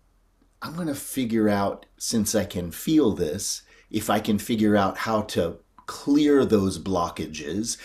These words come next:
how to move that energy and create health in other people." And so I got to pull back in that interest of being a doctor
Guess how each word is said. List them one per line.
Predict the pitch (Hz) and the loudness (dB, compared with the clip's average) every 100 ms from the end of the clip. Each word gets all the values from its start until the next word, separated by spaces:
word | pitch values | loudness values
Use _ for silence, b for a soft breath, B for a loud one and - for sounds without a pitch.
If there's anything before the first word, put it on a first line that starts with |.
| B - | B -4
how | 113 | 0
to | 107 | 2
move | 101 117 123 120 104 | 4 4 4 2 2
that | 92 90 | 0 0
energy | 87 90 85 95 90 | 0 -4 -4 -4 -4
and | 87 | -4
create | - 113 101 98 - | -4 0 2 0 -4
health | - 113 117 117 - b b _ _ - | -2 2 2 0 -14 b b _ _ 0
in | 104 95 | 2 2
other | 90 85 | -2 -6
people." | 95 82 90 107 B B B B B - | -8 -6 -4 -4 B B B B B -4
And | 110 | 0
so | 113 113 | 4 4
I | 107 | 4
got | 110 113 | 2 0
to | 110 | -4
pull | - 120 110 | -4 -2 0
back | 98 104 104 | 2 0 0
in | 110 104 | 2 4
that | 104 98 - | 4 2 -2
interest | 110 107 113 107 - 107 | -2 -2 0 0 0 -2
of | 90 | -2
being | 101 101 95 | 0 0 0
a | 87 | -4
doctor | 80 95 101 - 117 101 - | -4 -2 -2 -2 -4 -4 -8